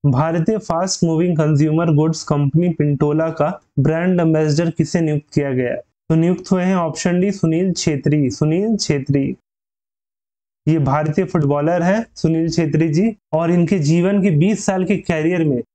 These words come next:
ये इनका पहला कोलैबोरेशन है किसी ब्रांड के साथ। और वहीं जो ये ब्रांड है पिंटोला, ये पीनट बटर बनाती है और ये ब्रांड दो हज़ार बारह में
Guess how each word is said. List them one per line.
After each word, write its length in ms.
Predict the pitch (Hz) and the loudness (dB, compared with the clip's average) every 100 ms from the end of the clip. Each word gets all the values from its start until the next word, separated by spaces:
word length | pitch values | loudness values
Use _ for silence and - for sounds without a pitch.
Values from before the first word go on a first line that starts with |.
| _ - | _ 0
ये 180 | 170 196 | 2 2
इनका 240 | 185 190 180 | 0 -2 -2
पहला 420 | 160 165 185 240 233 _ _ _ | -4 -2 -2 -4 -8 _ _ _
कोलैबोरेशन 760 | 175 165 160 151 151 151 196 185 | -2 -2 -2 0 0 -2 0 0
है 100 | 226 | 0
किसी 260 | 208 - 202 135 | -2 0 0 0
ब्रांड 360 | 143 147 160 | 0 0 0
के 100 | 143 | -2
साथ। 220 | 127 - 120 _ 151 | -4 -10 -16 _ -2
और 120 | 156 | 0
वहीं 260 | 156 185 170 | 2 2 2
जो 80 | |
ये 160 | 185 156 | 0 0
ब्रांड 380 | 147 147 170 170 | -2 0 0 0
है 80 | 160 | 0
पिंटोला, 540 | 156 147 151 151 180 | 0 0 0 0 0
ये 300 | 175 185 226 - _ | 0 0 -2 -8 _
पीनट 380 | 190 190 208 160 | 0 2 0 0
बटर 260 | 156 185 | -2 -2
बनाती 480 | 170 147 139 127 170 | -2 0 -2 0 0
है 200 | 170 240 - - | 0 -4 -8 -4
और 340 | 147 147 147 | -2 0 2
ये 420 | 151 160 156 147 135 | 2 2 2 2 0
ब्रांड 440 | 127 151 180 233 202 _ _ - | 0 -2 0 -2 -4 _ _ 0
दो 220 | 143 202 | 2 2
हज़ार 320 | 185 156 185 | 0 0 2
बारह 300 | 151 147 156 | 0 0 0
में 240 | 175 214 | 2 0